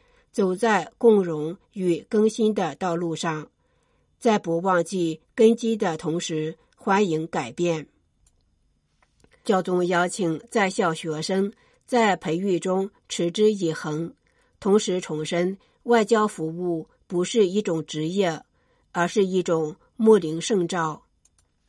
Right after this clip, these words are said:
要在他人筑起围墙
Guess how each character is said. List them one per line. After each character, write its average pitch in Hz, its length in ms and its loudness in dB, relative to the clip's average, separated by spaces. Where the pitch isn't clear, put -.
要 190 200 2
在 170 400 -4
他 208 200 0
人 160 300 -2
筑 214 160 0
起 170 240 -4
围 156 220 -2
墙 156 400 -8